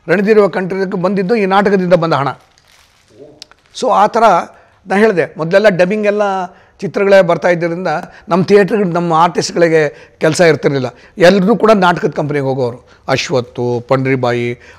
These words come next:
ರಮಾದೇವಿ, ಆಮೇಲೆ ಹೀಗೆ ಹಲವಾರು ಜನ ಹೋಗೋರು. ಕೆಲವರು ಏನು ಮಾಡೋರು, ಆ,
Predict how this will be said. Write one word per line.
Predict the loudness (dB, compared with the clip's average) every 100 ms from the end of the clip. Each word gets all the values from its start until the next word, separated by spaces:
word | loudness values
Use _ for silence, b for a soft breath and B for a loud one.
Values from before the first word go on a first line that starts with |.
| B
ರಮಾದೇವಿ, | -2 2 2 2 0 -2 -4 -6 -12 b b b b
ಆಮೇಲೆ | -4 -2 -2
ಹೀಗೆ | -2 -2 -4 -8 b
ಹಲವಾರು | -2 2 2 2
ಜನ | -2
ಹೋಗೋರು. | 0 0 0 -6 -12 b b -2
ಕೆಲವರು | 2 4 4 4
ಏನು | 2
ಮಾಡೋರು, | 2 4 4 2 -2 -8 B
ಆ, | B